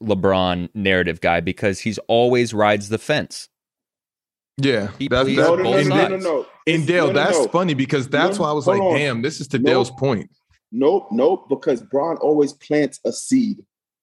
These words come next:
Speaker 3: first. Always. Always <laughs> plants a seed. He
Speaker 2: I
Speaker 3: always
Speaker 2: mean, he's
Speaker 3: say
Speaker 2: not gonna do it with covid.
Speaker 3: Right, that's my point. He didn't, he never sugarcoated. He never, none of it. He always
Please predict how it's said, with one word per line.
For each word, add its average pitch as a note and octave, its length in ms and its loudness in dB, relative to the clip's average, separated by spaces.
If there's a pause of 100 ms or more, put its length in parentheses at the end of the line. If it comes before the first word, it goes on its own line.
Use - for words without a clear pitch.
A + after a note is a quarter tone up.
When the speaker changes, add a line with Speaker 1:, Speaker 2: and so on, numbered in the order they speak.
(140)
Speaker 3:
first. - 460 0 (920)
Always. A#2 600 0 (420)
Always G3+ 500 2
<laughs> - 80 -20
plants - 360 -4
a F3 60 -4
seed. - 480 -12 (160)
He D#3 100 -10
Speaker 2:
I - 80 -12
Speaker 3:
always D#3+ 360 4
Speaker 2:
mean, B2+ 80 -2
he's C#3+ 100 0
Speaker 3:
say D3 60 4
Speaker 2:
not A#2 160 2
gonna A2 180 -4
do G#2+ 140 -4
it G2 40 -4
with F2+ 180 -12
covid. F#2+ 500 -4 (680)
Speaker 3:
Right, E3 340 2
that's C#3 200 -4
my C#3 200 -6 (140)
point. E3+ 260 -4
He E3+ 160 -8
didn't, F3 300 -2 (420)
he D#3 320 2
never E3 200 2
sugarcoated. D#3 760 0
He D#3 140 -2
never, D#3 320 0
none B2+ 480 -2
of A#2+ 120 -2
it. G#2 120 2
He C#3 200 -6
always C#3 380 2